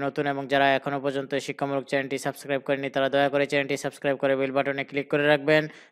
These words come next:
যাতে নতুন নতুন টিউটোরিয়াল আপলোড হওয়ার সাথে সাথে আপনাদের কাছে নোটিফিকেশন চলে যায়, আপনারা শিক্ষামূলক টিউটোরিয়ালগুলি দেখতে পারেন এবং আপনাদের চমৎকার মতামত এবং জিজ্ঞাসা দিতে পারেন।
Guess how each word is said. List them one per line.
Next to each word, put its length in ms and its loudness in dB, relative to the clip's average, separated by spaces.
যাতে 160 4
নতুন 220 -2
নতুন 220 -2
টিউটোরিয়াল 460 0
আপলোড 220 -2
হওয়ার 180 2
সাথে 220 -6
সাথে 200 -4
আপনাদের 300 -4
কাছে 220 -2
নোটিফিকেশন 460 -6
চলে 220 0
যায়, 160 6
আপনারা 280 -2
শিক্ষামূলক 440 -2
টিউটোরিয়ালগুলি 520 -2
দেখতে 240 -2
পারেন 260 6
এবং 120 2
আপনাদের 320 -4
চমৎকার 380 -2
মতামত 380 0
এবং 100 -6
জিজ্ঞাসা 360 -2
দিতে 240 -6
পারেন। 200 -4